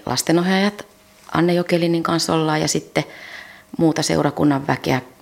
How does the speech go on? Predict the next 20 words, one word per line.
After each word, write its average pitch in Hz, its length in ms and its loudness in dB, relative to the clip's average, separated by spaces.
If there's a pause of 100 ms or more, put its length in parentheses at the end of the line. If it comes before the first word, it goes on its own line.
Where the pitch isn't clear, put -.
(140)
on 107 140 0
siinä - 200 0
päivän 143 360 2
mittaan, - 400 -4
kuka 156 240 0
aina 175 200 4 (100)
milloinkin 143 440 2
vuorollaan 65 540 0 (280)
siihen - 400 -4 (680)
sovitaan, 175 480 2
että - 180 -4
tulee, 208 440 2
ja 175 140 0
siellä 160 300 2
on 147 80 0
koko 185 260 0
päivän 151 440 2
sitten - 360 -2 (800)
tarjolla - 420 -2 (360)
kahvia 175 440 2